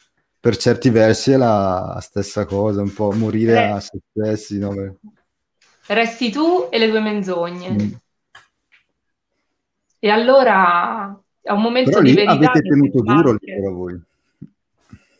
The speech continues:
Speaker 2: Sì, è stato un momento tanto duro, sì.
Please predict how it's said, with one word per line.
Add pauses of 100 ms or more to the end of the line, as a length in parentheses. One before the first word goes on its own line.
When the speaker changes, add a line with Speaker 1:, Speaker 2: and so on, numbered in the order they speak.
(380)
Speaker 2:
Sì,
è
stato
un
momento
tanto
duro,
sì.